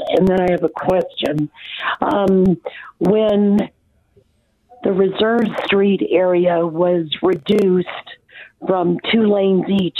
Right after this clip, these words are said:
to one lane each, traffic became unbearable. And I know that was an attempt to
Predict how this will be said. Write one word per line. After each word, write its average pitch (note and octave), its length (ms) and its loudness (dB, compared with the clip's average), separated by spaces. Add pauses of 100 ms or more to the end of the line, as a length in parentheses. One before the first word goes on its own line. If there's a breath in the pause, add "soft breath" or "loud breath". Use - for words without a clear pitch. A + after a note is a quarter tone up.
(100)
to F3+ 100 0
one F#3 340 2
lane D#3+ 380 0
each, D#3 220 -4 (680 loud breath)
traffic G3+ 560 -2
became F#3 600 0 (120)
unbearable. E3 880 -2 (800 loud breath)
And F3 680 2 (440 loud breath)
I F#3 120 -2
know G3 260 2
that F3+ 260 0
was F3 240 0
an F#3 140 2
attempt - 500 -4 (260)
to F#3+ 100 2